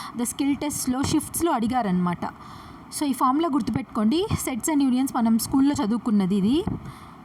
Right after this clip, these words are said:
So క్వశ్చన్లో చూడండి, in a class of sixty students, ఒక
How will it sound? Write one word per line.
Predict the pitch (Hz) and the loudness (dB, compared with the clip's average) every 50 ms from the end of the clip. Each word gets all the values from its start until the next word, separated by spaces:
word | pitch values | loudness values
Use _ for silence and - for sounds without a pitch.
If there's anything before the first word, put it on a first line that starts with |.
| - - - - - - - - | -20 -20 -18 -18 -18 -16 -14 -10
So | - 285 247 247 247 - - | -8 -6 -4 -4 -4 -4 -4
క్వశ్చన్లో | 254 247 - - 330 320 247 | -2 0 0 2 2 2 2
చూడండి, | - 180 190 196 208 233 | 0 0 0 2 2 2
in | 240 262 | 2 0
a | - - | 0 0
class | 285 247 254 277 - - | 2 2 2 2 2 0
of | 349 - - | 0 0 -2
sixty | - - - - - 330 330 - | -4 -4 -2 0 0 2 2 2
students, | - 269 202 185 220 262 254 277 | 0 0 0 2 0 0 0 -2
ఒక | - 226 | -4 -4